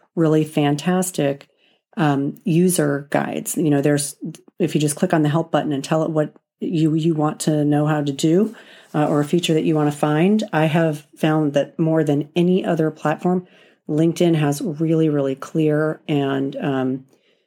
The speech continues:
and helpful instructions on literally anything you'd ever wanna do. So at some point, this, uh, podcast episode will be out of date, but you can always find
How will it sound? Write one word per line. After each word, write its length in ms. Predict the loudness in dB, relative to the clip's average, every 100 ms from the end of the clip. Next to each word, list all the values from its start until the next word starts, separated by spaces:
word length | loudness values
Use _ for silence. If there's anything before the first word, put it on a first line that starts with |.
| _ _
and 260 | 0 0 -2 _ -4
helpful 420 | -2 0 -2 0
instructions 640 | -2 0 -2 0 0 0
on 300 | 0 -2 0
literally 420 | 0 2 2 2
anything 360 | 2 0 0 -4
you'd 80 | -2
ever 180 | -4 -6
wanna 200 | -6 -6
do. 180 | -8
So 300 | -4 -2 -2 -6 -20 _ _ -4
at 160 | 0
some 160 | 0 2
point, 340 | 2 0 0
this, 300 | -2 -2 -8 -4
uh, 300 | -2 0 -2
podcast 520 | 0 -2 0 -2 0
episode 420 | -2 -2 -2 0
will 80 | -2
be 200 | -2 -2
out 160 | -2 -2
of 160 | -4 -2
date, 380 | 0 0 -2
but 160 | -6 -2
you 100 | -2
can 200 | 0 -4
always 640 | -2 -4 0 2 0 -2 _
find 400 | -4 0 0 -2